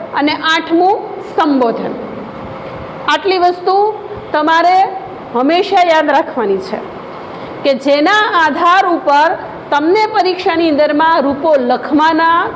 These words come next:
કે રૂપો ઓળખાવાના, પૂછવાના આવે તો પણ તમે આરામથી એ લખી અને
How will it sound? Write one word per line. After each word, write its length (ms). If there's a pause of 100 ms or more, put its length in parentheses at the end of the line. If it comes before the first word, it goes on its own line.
કે 100
રૂપો 260
ઓળખાવાના, 880
પૂછવાના 580
આવે 460 (420)
તો 140
પણ 220
તમે 240
આરામથી 600
એ 180
લખી 420
અને 300